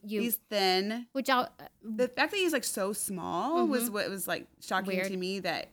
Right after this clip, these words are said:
Speaker 2: he's a very small person to have
Speaker 1: Yeah.
Speaker 2: gotten three
Speaker 1: To kill all those
Speaker 2: adults
Speaker 1: people.
Speaker 2: in one room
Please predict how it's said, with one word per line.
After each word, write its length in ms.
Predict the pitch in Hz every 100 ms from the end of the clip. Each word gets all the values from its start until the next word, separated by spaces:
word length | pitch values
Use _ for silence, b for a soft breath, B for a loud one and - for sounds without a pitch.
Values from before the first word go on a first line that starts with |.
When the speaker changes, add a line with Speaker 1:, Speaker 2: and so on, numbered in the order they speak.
| _
Speaker 2:
he's 260 | 196 233 233
a 60 |
very 280 | 214 208 240
small 380 | 240 - 180 185
person 480 | - 196 190 170 165
to 120 | 170
have 180 | 170 156
Speaker 1:
Yeah. 40 | 170
Speaker 2:
gotten 400 | 180 180 165 160
three 600 | 165 156 175 180 175 175 b b b _ -
Speaker 1:
To 80 | 247
kill 240 | - 262
all 120 | 240
those 180 | 214 208
Speaker 2:
adults 420 | 202 202 202 214
Speaker 1:
people. 140 | 208 196
Speaker 2:
in 140 | 196
one 240 | 190 185 180
room 340 | 214 190 180